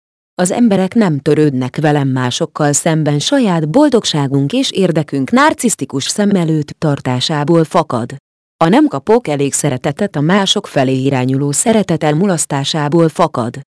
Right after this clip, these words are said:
Az emberek otrombák velem a másokkal való szívélyesség hiányából fakad.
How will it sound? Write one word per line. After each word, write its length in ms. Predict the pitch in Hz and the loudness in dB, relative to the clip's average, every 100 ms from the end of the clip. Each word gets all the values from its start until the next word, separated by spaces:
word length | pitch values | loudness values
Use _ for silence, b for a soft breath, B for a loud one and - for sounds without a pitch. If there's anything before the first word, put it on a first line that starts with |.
| _ _ _ 190 | _ _ _ -2
Az 120 | 185 | -2
emberek 460 | 196 175 147 131 | -2 0 -2 -2
otrombák 600 | 156 151 143 139 156 170 165 | -4 0 0 2 0 -2 0
velem 300 | 151 160 196 | 0 0 0
a 80 | |
másokkal 640 | 190 185 143 - 160 - 139 | 0 2 0 -2 -4 -2 0
való 260 | 139 143 | 2 2
szívélyesség 840 | 143 165 156 147 147 156 - - 147 | 0 -2 -2 0 0 0 -2 -2 -2
hiányából 800 | - 165 147 147 143 131 135 135 | 0 0 2 0 0 -2 -4 -2
fakad. 500 | - 160 - 117 | 0 0 0 -6